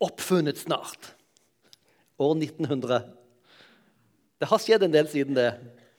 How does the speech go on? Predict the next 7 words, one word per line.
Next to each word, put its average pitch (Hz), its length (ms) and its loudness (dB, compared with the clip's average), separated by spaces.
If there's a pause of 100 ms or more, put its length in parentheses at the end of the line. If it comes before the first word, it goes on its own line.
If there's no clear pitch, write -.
(2250)
Rett 302 260 -4
før, 185 240 0
rett 262 240 0
rundt 208 200 0
år 175 80 2
nitten 131 320 -4
hundre 151 360 -4